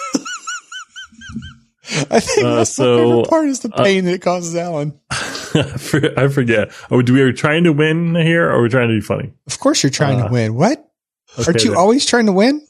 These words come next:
Speaker 1: <laughs>
Speaker 2: So I was gonna say, seriously consider the options with sixty percent.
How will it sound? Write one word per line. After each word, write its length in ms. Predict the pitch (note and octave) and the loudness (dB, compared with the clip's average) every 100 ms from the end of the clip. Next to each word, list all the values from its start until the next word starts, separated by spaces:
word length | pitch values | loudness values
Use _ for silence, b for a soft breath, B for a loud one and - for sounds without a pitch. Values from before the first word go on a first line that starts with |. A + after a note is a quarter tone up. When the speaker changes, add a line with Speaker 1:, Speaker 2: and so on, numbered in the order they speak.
| _ - | _ -6
Speaker 1:
<laughs> 80 | G3 - F#3+ _ _ _ - B B B | -6 -6 -12 _ _ _ -20 B B B
Speaker 2:
So 360 | - A#2 A2+ - B B - | 2 4 4 0 B B -4
I 140 | A#2 | 0
was 140 | C3+ D3+ | 2 4
gonna 180 | D3+ | 2
say, 240 | D3 B2 A#2+ | 2 2 0
seriously 460 | - C3 D3+ D3 | 2 2 2 0
consider 420 | A#2+ A#2+ - B2 A#2+ | -2 -2 0 2 2
the 140 | A2+ | 0
options 500 | G#2+ A2+ - A#2+ G#2+ | 0 -2 0 -2 -2
with 160 | G2+ - | -6 -6
sixty 500 | - - C3+ - A2+ | -8 -4 -2 -2 -4
percent. 460 | A#2 G2+ G2 - | -4 -4 -6 -8